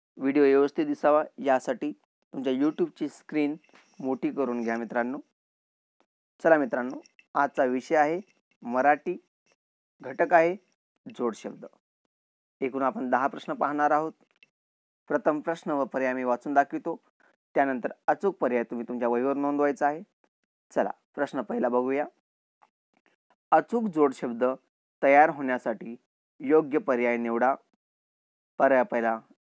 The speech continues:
नाम, दुसरा पर्याय राम, तिसरा पर्याय धंदा, चौथा पर्याय दार. व्यवस्थित वाचन करा, निरीक्षण अचूक करा,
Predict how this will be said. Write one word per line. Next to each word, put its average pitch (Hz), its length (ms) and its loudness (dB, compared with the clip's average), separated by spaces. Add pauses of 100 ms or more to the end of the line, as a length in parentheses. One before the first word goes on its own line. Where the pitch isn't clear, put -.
(100)
नाम, 143 420 2 (680)
दुसरा 147 340 0
पर्याय 107 360 -4
राम, 139 480 0 (680)
तिसरा 147 260 2
पर्याय 110 300 -2
धंदा, 139 520 4 (600)
चौथा 131 240 0
पर्याय 113 320 -4
दार. 98 300 -6 (1400)
व्यवस्थित 156 460 2
वाचन 117 420 -4
करा, 147 300 -4 (800)
निरीक्षण 135 500 -4
अचूक 117 360 -6
करा, 113 240 -4